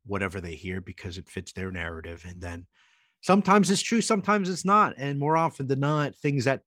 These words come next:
you know, you hear, you know, at the moment, "Oh my gosh, did you hear what Trump said about the military?"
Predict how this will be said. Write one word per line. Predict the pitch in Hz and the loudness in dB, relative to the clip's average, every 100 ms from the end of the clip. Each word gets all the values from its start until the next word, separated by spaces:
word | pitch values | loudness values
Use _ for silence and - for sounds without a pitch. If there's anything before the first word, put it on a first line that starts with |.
| 131 | -2
you | 127 | 2
know, | 127 | 2
you | 120 | 0
hear, | 110 127 131 120 - | -2 0 0 0 -4
you | 123 113 | -4 -4
know, | 113 110 _ | -4 -8 _
at | 135 143 - | 0 2 2
the | |
moment, | 127 123 117 | 2 2 0
"Oh | 123 135 | -2 0
my | 139 127 | 0 0
gosh, | 131 127 107 | 0 0 -2
did | 117 127 | -6 -4
you | |
hear | 104 117 | -2 -2
what | 113 | -4
Trump | - 117 113 | -4 -6 -6
said | 127 | -8
about | 110 107 104 | -6 -6 -6
the | 107 | -8
military?" | 110 110 - 85 85 | -8 -10 -14 -16 -18